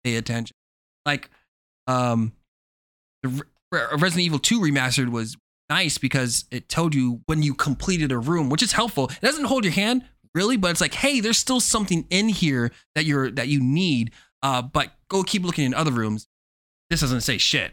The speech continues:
And also what trips me up is, like, um,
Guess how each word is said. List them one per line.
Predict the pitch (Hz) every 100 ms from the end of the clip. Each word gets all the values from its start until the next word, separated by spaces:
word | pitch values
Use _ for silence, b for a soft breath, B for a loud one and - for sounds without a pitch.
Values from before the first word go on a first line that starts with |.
| -
And | - 127
also | 143 151 143 139 127
what | 123 -
trips | - 120
me | 131
up | 120
is, | 120 117 120
like, | 113 - - -
um, | 120 110 107 101